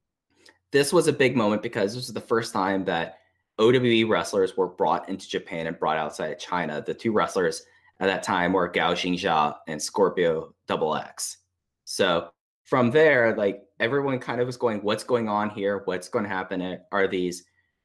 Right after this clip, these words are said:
these wrestlers from O W E just gonna kinda do their own thing of shima and people that came along with him in Dragon Gate?" Because when he left Dragon Gate, he brought three of the most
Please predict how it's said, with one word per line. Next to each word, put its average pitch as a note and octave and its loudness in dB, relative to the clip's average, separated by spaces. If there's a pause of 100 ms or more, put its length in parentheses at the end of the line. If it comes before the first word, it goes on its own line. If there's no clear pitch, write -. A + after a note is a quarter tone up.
(260)
these G#2 0
wrestlers G2+ 2
from G2+ 0
O F#2 2
W F#2+ 0
E F2+ -2
just F2+ -4
gonna F#2+ -2
kinda F2+ -4
do F#2 -4
their F#2 4
own E2+ -2
thing F#2+ -2
of - -6
shima E2+ -4 (300)
and E2+ 0 (460)
people G2 2
that F2 -2
came G#2 -2
along F#2 2
with F2+ -6
him F#2+ -2
in E2 -6
Dragon D3+ 0
Gate?" G2+ 0
Because F2 -2 (560)
when A2 4
he E3+ 0
left E3 4
Dragon D#3+ 4
Gate, A#2 2
he B2 -6
brought A#2 0 (140)
three C3+ -2
of A2 0
the G2+ -2
most G2+ -4